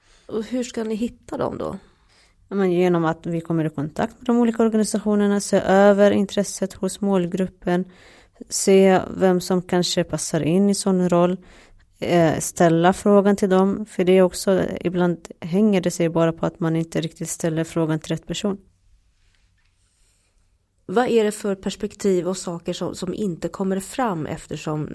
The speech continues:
Speaker 1: ni inte har tillräcklig representation? Det inte finns tillräckligt många unga i de här funktionshinderråden utifrån just, eh, Ung Syns perspektiv.
Speaker 2: Ja, men, eh, exempelvis att, eh, ge respons hur unga tänker i olika saker.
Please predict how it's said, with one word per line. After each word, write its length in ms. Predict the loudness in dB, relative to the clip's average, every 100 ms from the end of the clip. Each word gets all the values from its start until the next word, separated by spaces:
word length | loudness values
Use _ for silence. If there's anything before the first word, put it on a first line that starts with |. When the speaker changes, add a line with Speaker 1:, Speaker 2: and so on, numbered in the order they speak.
| -12 -10
Speaker 1:
ni 180 | -6
inte 260 | -4 -4 -6
har 60 | -8
tillräcklig 800 | -8 -6 -8 -10 -10 -10 -10 -8
representation? 1120 | -8 -10 -12 -12 -12 -12 -14 -6 -6 -6 -10 -16 -18 -20 _ _
Det 80 | -8
inte 160 | -8
finns 320 | -4 -4 -4
tillräckligt 380 | -4 -4 -6 -8
många 240 | -8 -8 -8
unga 440 | -6 -6 -4 -6 -6
i 140 | -6
de 160 | -6 -8
här 100 | -10
funktionshinderråden 920 | -14 -14 -14 -14 -14 -12 -12 -10 -8
utifrån 560 | -8 -10 -10 -8 -8 -8
just, 440 | -10 -12 -16 -14
eh, 60 | -12 -10
Ung 240 | -10 -8 -10
Syns 500 | -8 -8 -8 -10 -14
perspektiv. 600 | -14 -14 -14 -10 -10 -12 -18 _ _ _ _ _ _ _ _
Speaker 2:
Ja, 160 | 2 4
men, 200 | 6 6
eh, 200 | 6 4
exempelvis 800 | 2 0 0 0 -2 0 -2 -2
att, 280 | -4 -4 -4
eh, 400 | -2 -2 -4 -8 -12 _ _ _
ge 200 | 0 0
respons 640 | 0 -4 0 0 0 -2 -4
hur 180 | -4
unga 260 | -4 -4 -4
tänker 420 | -4 -4 -4 -6
i 40 | -4
olika 320 | -6 -6 -8
saker. 440 | -8 -10 -10 -14